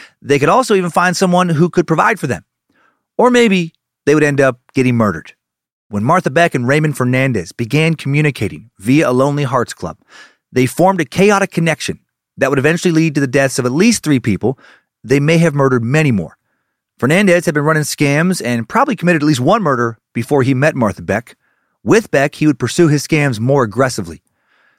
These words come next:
The two would perfect a scheme to bilk women out of their cash and assets by having Fernandez contact them through a Lonely Hearts Club.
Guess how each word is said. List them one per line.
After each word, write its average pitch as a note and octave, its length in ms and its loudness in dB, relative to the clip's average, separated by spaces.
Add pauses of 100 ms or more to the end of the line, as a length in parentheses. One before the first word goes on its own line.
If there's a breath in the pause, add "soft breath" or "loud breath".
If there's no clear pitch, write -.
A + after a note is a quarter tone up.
(120)
The - 80 -8
two G#3 240 4
would G#3 120 2
perfect F3+ 360 -2
a - 20 -8
scheme F#3 340 0
to - 100 -2
bilk G3+ 320 0
women F3+ 240 0
out D#3+ 100 0
of C#3 40 -4
their A#2+ 100 -4
cash F3 320 -4
and C#3+ 80 -6
assets C3+ 400 -2
by A2 160 -2
having B2+ 260 -2
Fernandez C#3 480 -2
contact E3 520 -2
them B2 220 -2
through A#2 160 0
a - 20 2
Lonely A#2 280 0
Hearts G2 240 -2
Club. - 220 -12